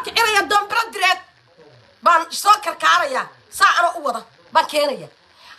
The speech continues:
Facebook-gana waa u tegayaa. War maxaad ku xirteen baa leeyahay kane? Ana baasaboorka iyo dhalaalka inta gurida galgasha jandham,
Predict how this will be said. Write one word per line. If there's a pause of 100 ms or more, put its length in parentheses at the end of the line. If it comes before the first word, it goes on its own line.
(140)
Facebook-gana
waa
u
tegayaa. (120)
War
maxaad
ku
xirteen
baa
leeyahay
kane? (440)
Ana
baasaboorka
iyo
dhalaalka (280)
inta
gurida
galgasha
jandham,